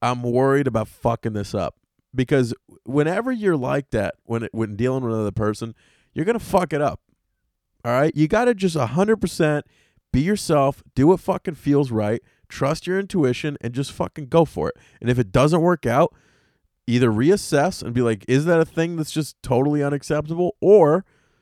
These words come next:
that person just wasn't for you. But to, to, to be afraid of ruining it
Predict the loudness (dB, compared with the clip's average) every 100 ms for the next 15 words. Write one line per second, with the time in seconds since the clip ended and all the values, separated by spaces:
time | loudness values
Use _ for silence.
0 | _ _ -2 0 2 0 -2 -4 0 0
1 | -2 0 2 2 -2 -8 _ _ _ _
2 | _ _ _ _ _ 0 2 -4 -2 -4
3 | 0 -2 2 0 0 2 2 2 -2 -2
4 | 2 4 6 4 2 0 0 -2